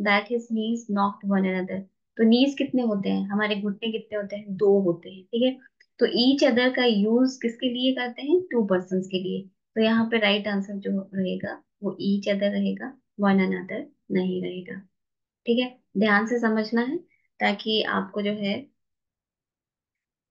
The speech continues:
next question देखिए। Next question क्या कहता है? ये है आपका, after the farewell,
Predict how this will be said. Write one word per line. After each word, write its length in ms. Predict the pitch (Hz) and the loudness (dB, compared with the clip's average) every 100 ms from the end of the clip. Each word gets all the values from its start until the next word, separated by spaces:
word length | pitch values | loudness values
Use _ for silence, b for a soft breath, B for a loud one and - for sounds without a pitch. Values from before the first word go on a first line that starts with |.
| _ _ | _ _
next 240 | 208 202 196 | -6 -4 -2
question 280 | 196 196 | -2 -2
देखिए। 460 | 196 190 - 190 196 _ _ _ _ _ _ _ _ _ _ _ _ _ _ _ _ _ _ - | -4 -4 -6 -10 -10 _ _ _ _ _ _ _ _ _ _ _ _ _ _ _ _ _ _ 0
Next 240 | 240 - | 0 2
question 280 | 262 254 269 | 2 2 2
क्या 120 | 262 | 2
कहता 300 | 240 233 208 | 4 2 2
है? 220 | 226 262 285 _ _ _ _ _ _ _ _ _ _ _ _ _ _ _ _ _ _ _ _ _ _ _ _ _ _ _ _ _ _ _ _ _ _ _ _ | 0 0 -4 _ _ _ _ _ _ _ _ _ _ _ _ _ _ _ _ _ _ _ _ _ _ _ _ _ _ _ _ _ _ _ _ _ _ _ _
ये 180 | 226 254 | 4 6
है 100 | 269 | 6
आपका, 720 | 254 202 - 220 233 262 - _ _ _ _ _ _ _ _ _ _ _ _ _ _ _ - | 6 4 0 0 0 -2 -12 _ _ _ _ _ _ _ _ _ _ _ _ _ _ _ 0
after 360 | 220 233 302 277 | 2 2 0 0
the 120 | 330 | 0
farewell, 560 | 285 226 202 202 208 | 2 2 2 2 0